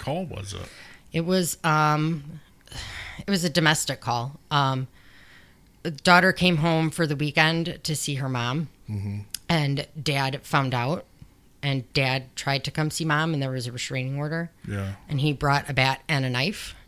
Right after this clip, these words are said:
Speaker 2: and he obviously went to town on mom. Like, her hands were almost severed from defensive wounds. He ended up severing her trachea and her esophagus.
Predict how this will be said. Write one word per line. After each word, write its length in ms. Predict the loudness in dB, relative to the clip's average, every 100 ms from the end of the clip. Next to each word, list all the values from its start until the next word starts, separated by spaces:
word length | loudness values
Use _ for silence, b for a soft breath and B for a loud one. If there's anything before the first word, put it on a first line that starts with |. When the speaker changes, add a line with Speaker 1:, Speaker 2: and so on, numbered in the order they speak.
| b b b b b b -2
Speaker 2:
and 160 | -2 0
he 460 | -2 -2 -4 -6 -12 b b -20 -20 -20 -8
obviously 460 | -4 -4 -4 -6 -6
went 240 | -8 -8
to 80 | -8
town 240 | -6 -4 -6
on 140 | -8
mom. 240 | -8 -8 -10
Like, 160 | -14 -18 -18 -8
her 140 | -4
hands 340 | 0 2 0
were 140 | 0 0
almost 280 | 0 0 0
severed 400 | -2 -2 -6 -6
from 160 | -6
defensive 500 | -6 -4 -6 -6 -8
wounds. 380 | -6 -6 -8 -10 b b b b b b
He 400 | -10 -4 -2 0
ended 220 | 0 2 0
up 140 | -2 -6 -6
severing 480 | 0 2 2 0 0
her 140 | -2
trachea 480 | -2 -2 0 -4 -4 -4
and 200 | -2 -2
her 100 | -4
esophagus. 680 | -4 -6 -8 -12 -10 -10